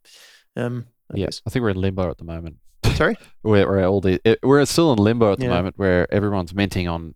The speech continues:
Speaker 2: on, on mainnet, but, you know, uh, everyone's gonna be minting on a layer two, you know, in a year's time.
Speaker 1: Yeah.
Speaker 2: You're not gonna be minting on a layer one. Uh, you know, Ethereum will just be used as a settlement layer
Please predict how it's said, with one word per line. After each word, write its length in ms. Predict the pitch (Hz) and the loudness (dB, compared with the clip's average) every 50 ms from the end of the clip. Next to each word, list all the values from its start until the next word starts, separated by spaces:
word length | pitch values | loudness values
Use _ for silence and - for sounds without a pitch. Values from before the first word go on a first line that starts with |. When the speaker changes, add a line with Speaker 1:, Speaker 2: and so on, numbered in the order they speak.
| _ - | _ -8
Speaker 2:
on, 200 | 90 90 85 80 | -8 -8 -8 -8
on 180 | - 85 87 87 | -8 -10 -8 -6
mainnet, 400 | 85 85 95 98 90 80 78 73 _ _ _ _ _ - | -4 -4 -4 -2 -4 -4 -4 -6 _ _ _ _ _ -6
but, 180 | - 92 85 - _ _ | -2 -2 -2 -2 _ _
you 120 | - 90 90 | -12 -8 -6
know, 200 | 82 78 78 78 _ _ _ _ _ _ _ _ _ _ _ - | -6 -6 -6 -8 _ _ _ _ _ _ _ _ _ _ _ -8
uh, 300 | - 92 87 80 76 - - | -4 -2 0 0 0 0 2
everyone's 300 | - 107 101 104 92 87 | 0 0 2 0 -2 -2
gonna 140 | - 101 90 | -4 -4 -4
be 100 | 87 82 | -4 -4
minting 340 | 82 90 87 78 - 85 80 | -4 -6 -6 -6 -6 -10 -10
on 140 | 78 73 76 | -8 -8 -6
a 60 | 73 | -4
layer 220 | 76 76 78 78 | -4 -2 -4 -4
two, 360 | 76 - 87 82 73 71 76 85 - - _ _ _ _ _ | -6 -6 -6 -6 -6 -6 -8 -10 -14 -20 _ _ _ _ _
you 100 | 87 87 | -10 -10
know, 140 | 78 73 71 | -8 -8 -10
in 140 | - - 82 | -10 -10 -12
a 20 | 78 | -10
year's 260 | 76 78 80 73 - | -10 -10 -10 -12 -10
time. 260 | - 82 67 65 - - | -8 -8 -8 -8 -10 -12
Speaker 1:
Yeah. 60 | - 131 _ _ _ | -14 -16 _ _ _
Speaker 2:
You're 100 | - 98 | -10 -6
not 120 | 95 90 - | -6 -6 -6
gonna 140 | 98 92 87 | -6 -6 -6
be 100 | 87 80 | -6 -8
minting 280 | 82 82 - 85 80 82 | -8 -10 -10 -12 -12 -10
on 80 | 76 | -10
a 40 | 78 | -6
layer 200 | 82 78 - - | -6 -6 -6 -6
one. 320 | - 78 85 87 95 95 - - _ _ - - - - | -8 -6 -6 -6 -6 -10 -18 -20 _ _ -20 -18 -4 0
Uh, 220 | 98 101 92 80 - - | 2 4 4 2 0 -2
you 80 | 98 | -4
know, 160 | 92 85 82 - _ _ _ _ _ _ _ _ _ - - | -4 -4 -4 -6 _ _ _ _ _ _ _ _ _ -8 -6
Ethereum 360 | - - 113 117 113 110 107 | 0 2 2 4 4 2 2
will 100 | 104 101 | 0 -2
just 160 | 92 101 - - | -2 -4 -6 -6
be 60 | 98 | -6
used 260 | 90 90 92 92 82 | -4 -2 -2 -2 -2
as 140 | 92 85 80 | -2 -6 -4
a 140 | 85 76 82 | -4 -6 -4
settlement 400 | - - 101 95 92 87 85 69 - | -4 -2 0 0 0 -2 -6 -6 -4
layer 260 | 73 76 - 50 | -4 -4 -4 -6